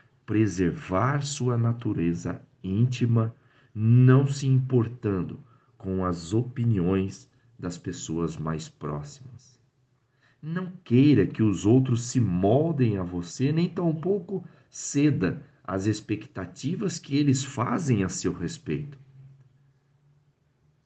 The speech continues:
Preserve, mantenha,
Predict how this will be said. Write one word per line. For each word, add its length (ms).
Preserve, 1000
mantenha, 1120